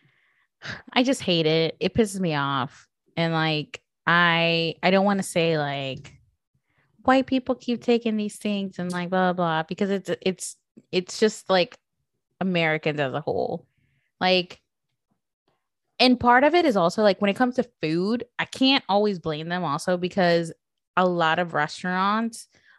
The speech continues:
a lot of Mexican restaurants cater to that. Like, they will make things that they know Americans will buy.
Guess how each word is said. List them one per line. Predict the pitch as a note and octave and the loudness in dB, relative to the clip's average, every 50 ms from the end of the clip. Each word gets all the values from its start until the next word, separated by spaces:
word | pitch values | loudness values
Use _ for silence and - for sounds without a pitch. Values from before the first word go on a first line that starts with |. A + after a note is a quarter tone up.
| - | -2
a | - G3 | 2 4
lot | F#3+ F#3 F#3+ | 4 4 4
of | G3 | 2
Mexican | G3 F3+ F#3+ F#3+ - G3+ G3+ | 0 0 -2 -2 -4 -4 -4
restaurants | G3+ F#3+ F#3+ - - G#3 G3+ G3+ G3+ F#3+ - - - | -4 -4 -4 -4 -4 -2 -2 -4 -6 -8 -14 -18 -14
cater | - - A3+ A3+ B3+ C4+ B3+ A3 | -8 -2 -2 0 2 0 0 -2
to | - - - D3 | -2 -6 -8 -6
that. | C#3+ B2+ C3 C3+ - - _ _ _ _ _ _ _ _ _ _ | -6 -6 -6 -8 -12 -14 _ _ _ _ _ _ _ _ _ _
Like, | - F#3+ F#3+ F#3 _ | -2 -2 -2 -2 _
they | - F#3+ F#3+ | 2 2 4
will | G#3 A3+ A3 G3+ | 4 4 2 2
make | G#3 G#3 A3 A3+ A3 | 0 0 -2 -2 -2
things | - F#3 F3+ F#3 | -4 -6 -4 0
that | - E3+ E3 - | 0 0 0 -2
they | F3 E3+ E3 | -6 -6 -6
know | E3 E3+ F3 G3+ G#3+ G3+ E3+ D#3 D3+ D3+ D#3 - | -4 -4 0 2 2 2 4 2 2 0 -2 -4
Americans | - F3 E3+ E3+ E3 D#3+ E3 E3+ F3+ F3 F3 F#3 F3 F3 E3+ - | -6 -6 -4 -4 -2 -2 -2 -2 -4 -4 -6 -6 -8 -8 -8 -10
will | E3+ D#3+ E3 E3+ E3+ E3+ | -6 -2 0 0 0 0
buy. | E3+ D#3 - F3 G3+ G#3+ F#3 D3+ C3+ C#3 D3 E3+ G3 G3+ | -2 0 0 2 2 2 0 -2 -2 -4 -6 -6 -8 -10